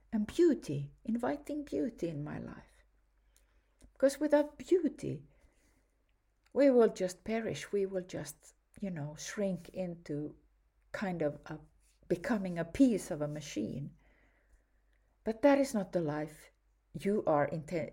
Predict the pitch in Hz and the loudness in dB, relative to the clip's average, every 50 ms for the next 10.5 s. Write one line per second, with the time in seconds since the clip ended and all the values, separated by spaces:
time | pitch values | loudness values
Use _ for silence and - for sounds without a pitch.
0 | - _ 165 160 190 160 156 156 151 156 170 170 - 208 190 185 180 170 170 170 | -12 _ -8 -6 -6 -6 -6 -6 -6 -4 -4 -4 -2 -2 -2 -2 -2 -6 -6 -10
1 | - _ _ - 165 156 196 285 294 240 247 302 294 - - - _ _ _ _ | -14 _ _ -10 -6 -2 0 0 0 0 0 -2 -4 -8 -14 -20 _ _ _ _
2 | _ _ _ _ _ _ 214 208 190 165 147 147 165 196 220 - - _ _ _ | _ _ _ _ _ _ 4 6 6 8 6 6 4 0 -4 -8 -12 _ _ _
3 | _ _ _ _ - 196 233 339 359 339 277 233 - - 208 233 233 208 - 190 | _ _ _ _ -2 2 4 4 4 2 0 -2 -2 -2 0 2 2 0 0 -4
4 | 165 160 160 160 156 156 147 143 143 143 160 175 180 160 139 - - 135 143 143 | -6 -6 -6 -6 -4 -4 -2 -2 -2 -2 -2 -4 -6 -8 -8 -8 -8 -8 -8 -8
5 | - - 185 175 170 185 190 185 160 151 151 143 - - - 151 147 - - - | -6 -2 -2 0 0 0 -2 -2 -4 -6 -8 -8 -10 -10 -10 -8 -6 -6 -6 -8
6 | - - - - 120 135 135 - 143 - 220 220 214 - - - - - - - | -10 -12 -12 -10 -8 -8 -8 -8 -8 -6 -4 -4 -4 -4 -6 -8 -8 -6 -8 -8
7 | - - 147 139 139 143 - - 87 - - - - - - - - - - - | -10 -10 -10 -10 -10 -8 -8 -8 -8 -8 -10 -12 -16 -14 -16 -16 -18 -20 -20 -20
8 | - - - - - - _ _ - - 190 180 220 240 240 233 214 - - 220 | -20 -20 -20 -20 -20 -20 _ _ -4 -4 0 2 2 4 4 4 2 0 -2 -6
9 | 202 170 143 143 135 156 170 170 170 165 147 - - - - - - - - - | -4 -4 -4 -4 -4 -4 -4 -4 -4 -6 -6 -6 -8 -8 -10 -10 -10 -12 -10 -6
10 | 151 147 143 143 147 156 - - - | -6 -6 -4 -4 -6 -8 -8 -10 -12